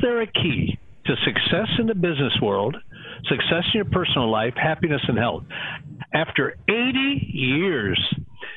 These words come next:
it narrowed down to one thing. And when one of the directors of the study gave the answer, he said, "It's very simple. It's relationships, relationships, relationships."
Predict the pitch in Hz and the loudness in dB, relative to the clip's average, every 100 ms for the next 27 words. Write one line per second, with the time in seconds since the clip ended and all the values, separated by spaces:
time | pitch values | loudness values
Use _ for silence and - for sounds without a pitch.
0 | - 131 135 160 156 143 151 175 - 117 | -2 2 2 2 2 2 2 0 0 2
1 | 107 143 156 - 135 104 95 - - - | 2 2 2 4 4 4 -2 -6 -10 -14
2 | - - - - 135 135 131 127 160 165 | -12 -10 -4 2 2 4 4 4 4 2
3 | 131 139 160 160 131 110 107 - - 131 | 2 2 2 2 2 4 2 2 2 2
4 | 117 101 101 - - - - - - 139 | 4 2 -2 -10 -18 -18 -16 -4 0 2
5 | 123 127 143 160 - 117 104 139 120 165 | 2 2 2 2 2 2 2 0 2 0
6 | 139 160 143 - 175 165 - - - - | 2 0 2 2 0 2 -2 -2 -10 -16
7 | - - - - 120 - 113 107 139 190 | -16 -16 -6 -2 0 2 2 2 2 0
8 | 143 180 165 - 151 139 - 117 101 107 | 0 0 0 0 0 -2 -2 0 2 2
9 | 123 143 117 156 143 - - - - - | 2 2 2 2 0 0 -2 -4 -14 -4
10 | 127 110 101 - - - 127 101 - - | 0 2 2 -2 -6 -4 0 2 2 0